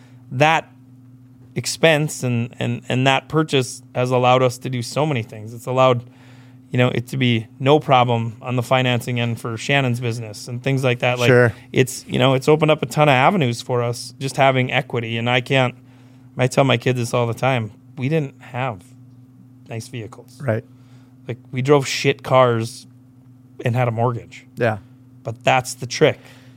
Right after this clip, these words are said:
Speaker 1: Get a
Speaker 2: There,
Speaker 1: mortgage as
Speaker 2: it's,
Speaker 1: fast as possible.
Speaker 2: it's delayed gratification. And I wouldn't, I wouldn't necessarily tell you it has to be a mortgage.
Speaker 1: Mm-hmm.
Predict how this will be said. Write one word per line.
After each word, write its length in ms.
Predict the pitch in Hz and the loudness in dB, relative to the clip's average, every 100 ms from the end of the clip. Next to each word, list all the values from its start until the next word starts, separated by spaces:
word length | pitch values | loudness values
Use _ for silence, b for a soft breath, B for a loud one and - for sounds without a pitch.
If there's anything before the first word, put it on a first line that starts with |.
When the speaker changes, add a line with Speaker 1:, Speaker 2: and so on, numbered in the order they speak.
| - | 2
Speaker 1:
Get 100 | 156 | 4
a 20 | |
Speaker 2:
There, 60 | 160 | 6
Speaker 1:
mortgage 340 | 156 156 139 | 4 4 2
as 60 | 131 | 2
Speaker 2:
it's, 80 | - | 2
Speaker 1:
fast 320 | 139 139 - | 2 0 -2
as 80 | 127 | -8
possible. 380 | - 110 92 185 | 0 0 2 -2
Speaker 2:
it's 140 | 131 | -2
delayed 520 | - 175 156 196 247 180 | 4 6 8 6 4 4
gratification. 800 | 143 135 117 - 127 139 - 110 | 4 4 0 2 2 2 0 0
And 100 | 123 | 4
I 100 | 156 | 4
wouldn't, 240 | 127 117 - - | 4 0 -8 -2
I 120 | 135 | 2
wouldn't 420 | 160 147 117 - | 4 4 2 -6
necessarily 640 | 127 131 - 127 127 120 117 | -2 -2 -2 -2 0 0 -2
tell 260 | - 123 123 | 0 2 2
you 380 | 123 117 110 - - - - - - - - - - - | 4 2 0 -6 -20 -20 -20 -20 -20 -20 -20 -20 -20 -4
it 120 | 123 | -2
has 320 | 107 117 147 | 2 0 0
to 100 | 220 | -4
be 140 | 147 | -2
a 40 | 107 | -4
mortgage. 440 | 107 107 107 156 | -6 -8 -4 -2
Speaker 1:
Mm-hmm. 120 | 131 | 2